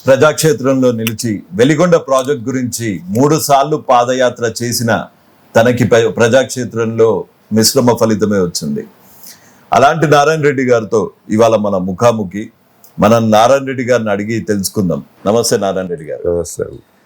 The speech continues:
Speaker 1: సార్, రెండు వేల నాలుగు నుంచి మార్కాపురం అనే నీళ్లు లేని నియోజకవర్గానికి ప్రాతినిధ్యం వహిస్తూ, ఇక్కడ మీ పోరాటం చేయిస్తూ,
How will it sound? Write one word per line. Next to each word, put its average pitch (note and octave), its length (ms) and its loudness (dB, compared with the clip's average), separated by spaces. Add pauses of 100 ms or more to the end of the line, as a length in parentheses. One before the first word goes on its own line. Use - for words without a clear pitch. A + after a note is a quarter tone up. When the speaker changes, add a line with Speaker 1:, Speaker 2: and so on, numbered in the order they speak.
(160)
Speaker 1:
సార్, - 540 -4
రెండు D3 260 0
వేల D#3 320 -4
నాలుగు C#3 300 -2
నుంచి A#2+ 560 -8 (460)
మార్కాపురం A2+ 840 -2 (220)
అనే A#2 240 -4
నీళ్లు B2 380 -2
లేని B2+ 340 -4
నియోజకవర్గానికి F2+ 1080 -6 (480)
ప్రాతినిధ్యం A2 680 -4
వహిస్తూ, G2 640 -6 (300)
ఇక్కడ G#2+ 300 0
మీ G#2 320 -4 (100)
పోరాటం G#2+ 520 -2
చేయిస్తూ, F2+ 480 -14